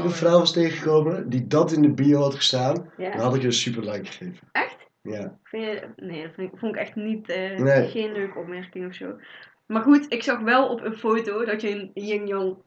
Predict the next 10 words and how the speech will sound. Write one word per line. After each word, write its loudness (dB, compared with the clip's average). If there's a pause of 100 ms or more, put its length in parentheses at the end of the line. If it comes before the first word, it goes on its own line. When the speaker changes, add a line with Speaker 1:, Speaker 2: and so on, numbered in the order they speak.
(120)
Speaker 2:
<laughs> -6
tattoo -4
had. -6 (1160)
En 6
bij 6
één 2
foto 0
zag -2
ik -2
volgens -8